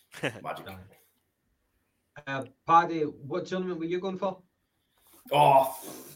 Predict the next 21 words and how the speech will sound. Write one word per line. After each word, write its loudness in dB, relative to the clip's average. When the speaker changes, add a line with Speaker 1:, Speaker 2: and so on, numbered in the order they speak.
Speaker 2:
mate, 2
easy 4
one, 4
easy -4
one. -4
World 4
Cup -6
nineteen -8
ninety-eight. -12
It's -6
probably... 4
It's -18
probably 2
the -2
only 2
World 4
Cup -4
I -4
ever 0
remember -2
enjoying. -2